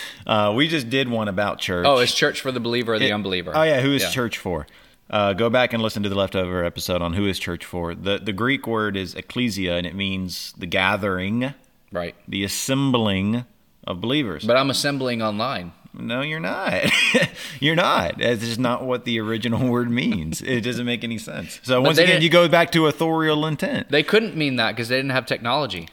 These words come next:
Speaker 1: No, it's what they meant,
Speaker 2: I'm playing
Speaker 1: Justin.
Speaker 2: technology. I'm,
Speaker 1: <laughs>
Speaker 2: I'm, I'm playing devil's advocate. Wow, we've been doing too many episodes this morning. I can't speak.
Speaker 1: Yeah, so if you go back to the original author's intent and what the word even meant was just the gathering of believers. You can't have a gathering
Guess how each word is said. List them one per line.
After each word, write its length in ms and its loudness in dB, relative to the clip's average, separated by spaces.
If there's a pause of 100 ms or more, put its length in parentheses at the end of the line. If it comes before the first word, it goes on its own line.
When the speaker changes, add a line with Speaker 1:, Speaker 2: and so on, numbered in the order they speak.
(140)
Speaker 1:
No, 240 -2
it's 220 -6
what 160 -6
they 140 -4
meant, 180 -2
Speaker 2:
I'm 80 2
playing 220 2
Speaker 1:
Justin. 160 2
Speaker 2:
technology. 480 2
I'm, 280 4
Speaker 1:
<laughs> 80 4
Speaker 2:
I'm, 360 0
I'm 120 -6
playing 380 -2
devil's 340 0
advocate. 460 -2
Wow, 480 2
we've 140 -2
been 100 0
doing 180 0
too 120 -2
many 180 0
episodes 400 -2
this 120 -6
morning. 300 -6 (120)
I 60 0
can't 220 -2
speak. 260 -6 (360)
Speaker 1:
Yeah, 300 4
so 100 0
if 100 0
you 60 -2
go 140 2
back 260 0
to 100 -4
the 140 2
original 440 2
author's 420 0
intent 500 -4
and 240 -4
what 280 0
the 80 -4
word 280 -2
even 340 -4
meant 360 -4
was 160 -10
just 180 -10
the 60 -10
gathering 720 -6
of 260 -8
believers. 540 -6
You 100 -4
can't 300 -6
have 580 -6
a 100 -8
gathering 840 -4